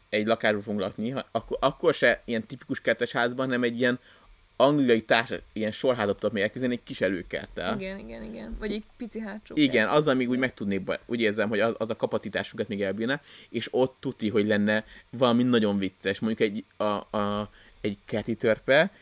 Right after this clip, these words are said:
Speaker 1: azzal a madonnás izébe, a Cici Fixbe például,
Speaker 2: Igen.
Speaker 1: az megilletett a izé.
Speaker 2: Egyszer jártam egy,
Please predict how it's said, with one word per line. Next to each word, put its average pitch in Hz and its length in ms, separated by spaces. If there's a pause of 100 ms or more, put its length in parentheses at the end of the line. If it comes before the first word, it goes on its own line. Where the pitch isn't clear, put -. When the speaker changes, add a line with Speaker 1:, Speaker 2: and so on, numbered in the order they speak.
(180)
Speaker 1:
azzal 117 280
a 120 40
madonnás 104 600
izébe, 87 440
a 113 120
Cici 113 240
Fixbe 101 380
például, 101 480
Speaker 2:
Igen. 110 120
Speaker 1:
az 110 100
megilletett 107 640
a 110 140
izé. 113 300
Speaker 2:
Egyszer 254 360
jártam 202 640 (120)
egy, 175 680